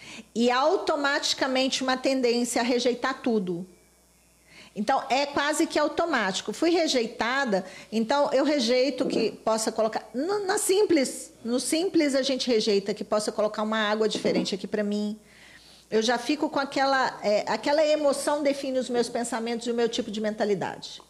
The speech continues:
A base é essa. Então, esses bloqueios que você tá falando e, e todo esse processo de resistência também vem lá de trás.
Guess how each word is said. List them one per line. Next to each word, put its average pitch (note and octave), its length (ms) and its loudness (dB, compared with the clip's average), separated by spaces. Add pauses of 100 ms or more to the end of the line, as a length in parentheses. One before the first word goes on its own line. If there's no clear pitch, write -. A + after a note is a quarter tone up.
A F3 120 -4
base F#3 320 0
é E3 80 0
essa. - 240 -12 (800)
Então, D#4+ 420 2 (1000)
esses B3 340 0
bloqueios A#3+ 720 2
que - 80 -6
você G3+ 240 0
tá G3+ 100 -2
falando G#3 720 2
e, G#3+ 280 0
e A3+ 100 -2
todo C#4 320 2
esse B3+ 220 2
processo A#3+ 380 0
de G#3+ 100 2
resistência G#3+ 720 0 (360)
também G4+ 460 2
vem G4+ 220 -2
lá G4 120 -4
de F#4+ 140 -6
trás. D4+ 420 -4